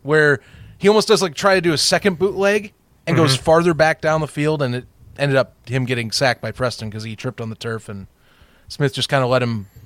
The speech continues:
Speaker 1: fall. And I went, "Yeah, Mitch does that," or he did that with Chicago a lot. And I hate seeing it because that just means that, you know, I mean, I, I don't know if that just means exactly that we're seeing that, but it just means that it's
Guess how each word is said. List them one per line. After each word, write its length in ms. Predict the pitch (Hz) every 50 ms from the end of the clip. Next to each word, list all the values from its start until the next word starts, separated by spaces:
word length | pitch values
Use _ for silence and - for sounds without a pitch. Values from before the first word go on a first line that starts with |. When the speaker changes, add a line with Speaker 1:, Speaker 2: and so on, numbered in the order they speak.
| - _ _ _
Speaker 1:
fall. 420 | - - 143 127 104 95 95 95 -
And 220 | 123 131 135 139
I 80 | 135 139
went, 240 | 147 151 147 135 - _ - - - - _ _ _ _ _ _ -
"Yeah, 320 | - 143 175 196 220 226 214
Mitch 300 | 175 190 - - - -
does 240 | 190 196 220 202 170
that," 320 | 156 160 135 120 110 107 - -
or 140 | 139 147 135
he 140 | 143 175
did 180 | 151 135 170 175
that 120 | 180 175 165
with 80 | 160
Chicago 480 | - - 147 - 151 175 196 180 151 139 127
a 60 | 120
lot. 260 | 113 104 95 95 92 - _ - - - - -
And 600 | 127 135 143 143 139 139 139 139 139 135 131 123 _ _ _ _ _ - -
I 120 | 135 147 147
hate 300 | - - 180 214 - -
seeing 300 | - - 277 294 269 196
it 80 | 160
because 260 | 147 151 156 165 147
that 100 | 151 170
just 220 | 147 196 190 - 151
means 340 | 175 180 180 180 175 139 143
that, 320 | 160 156 151 151 147 - - - - - - - - _ _ _ _ _ _ _ _ - - - - - - - _ -
you 100 | - 143
know, 260 | 135 135 135 135 131 123 - - - - - - -
I 80 | - 139
mean, 180 | 147 147 151 -
I, 60 | -
I 40 | 127
don't 280 | 113 127 131 120 117
know 60 | 110 110
if 60 | 98
that 120 | 113 110 101
just 140 | 104 101
means 220 | 110 107 107 104 101
exactly 500 | 107 92 110 104 104 104 - 110 104 104 104 95 -
that 120 | 110 107
we're 120 | 101 107 104
seeing 360 | - - 135 160 135 117 110
that, 300 | 107 104 101 110 - -
but 200 | - 127 123 - - - - - - - - -
it 60 | 165
just 220 | 147 202 170 156
means 320 | 175 185 185 185 185 175 151
that 120 | 165 160
it's 360 | 160 147 - - - - -